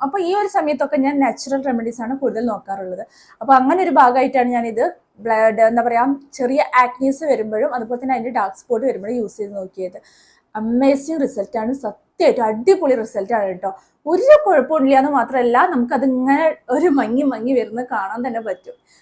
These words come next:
വളരെ പെട്ടെന്ന് നമ്മൾ നാച്ചുറൽ ആയിട്ട് വെറുതെ വിട്ടിട്ടുണ്ടെങ്കിൽ ഒരു പാട് എങ്ങനെയാ പോവുക? അതിന്റെ ഒരു പകുതി സമയം കൂടി വേണ്ടി വരില്ല ഇങ്ങനെ ഒരു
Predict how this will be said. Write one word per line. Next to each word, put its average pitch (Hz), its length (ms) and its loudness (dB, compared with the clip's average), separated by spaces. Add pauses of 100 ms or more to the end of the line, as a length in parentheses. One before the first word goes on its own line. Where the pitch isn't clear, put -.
(140)
വളരെ 311 340 2
പെട്ടെന്ന് 254 360 2
നമ്മൾ 240 180 -2
നാച്ചുറൽ 285 320 0
ആയിട്ട് 302 160 0
വെറുതെ 262 300 2
വിട്ടിട്ടുണ്ടെങ്കിൽ 302 640 -4
ഒരു 302 240 -2
പാട് 262 320 4
എങ്ങനെയാ 269 340 -2
പോവുക? 240 300 0 (360)
അതിന്റെ 247 260 0
ഒരു 320 160 -2
പകുതി 269 360 0
സമയം 277 360 2
കൂടി 277 180 0
വേണ്ടി 247 300 -4
വരില്ല 226 300 -4
ഇങ്ങനെ 226 280 -4
ഒരു 262 160 -2